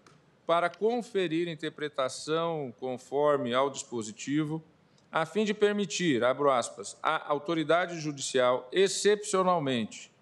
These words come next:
e à luz das peculiaridades do caso concreto ou da extrema periculosidade revelada pelo preso, autorizar a manutenção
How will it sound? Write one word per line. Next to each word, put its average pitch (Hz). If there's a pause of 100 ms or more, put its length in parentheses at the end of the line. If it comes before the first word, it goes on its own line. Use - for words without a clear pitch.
(140)
e 185
à 160
luz 170
das 135
peculiaridades 143
do 131
caso 120
concreto 131 (760)
ou 185
da 180
extrema 202
periculosidade 170
revelada 131
pelo 139
preso, 147 (480)
autorizar 160
a 143
manutenção 131